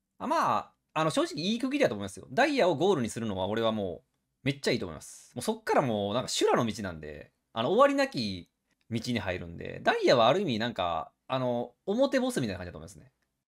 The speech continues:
まあ、ドラクエってとこのその、ミルドラース的な存在で、まあ、エスタークはもうちょっと強すぎるから、別にそこで終わって全然いいみたいな感じだと思いますね。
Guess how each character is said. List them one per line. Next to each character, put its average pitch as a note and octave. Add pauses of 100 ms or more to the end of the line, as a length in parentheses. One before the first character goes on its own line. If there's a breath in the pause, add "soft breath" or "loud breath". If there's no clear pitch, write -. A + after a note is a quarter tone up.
(200)
ま D3
あ、 A#2+
ド C3+
ラ E3
ク F#3
エ G3+
っ -
て -
と G3
こ A#2
の F2+
そ G2
の、 F2
ミ D3+
ル F#3
ド F3+
ラ F3
ー E3+
ス -
的 D3
な C#3+
存 A#2
在 G#2+
で、 F2+ (480)
ま D3+
あ、 C#3
エ E3
ス -
タ G#4+ (160)
ー -
ク A2
は A#2+
も A#2+
う C#3
ち G#3
ょ -
っ -
と -
強 A#3
す A#3
ぎ G#3+
る G#3
か F#2+
ら、 E2+
別 G#2
に G#2+
そ -
こ A#3
で D#3+
終 C#3
わ D3+
っ D3+
て -
全 A#2+
然 A#2
い G2+
い G2
み F2
た D2
い D2+
な - (580)
感 A#2
じ A2+
だ G2
と E2
思 D#2+
い -
ま F#2
す -
ね。 -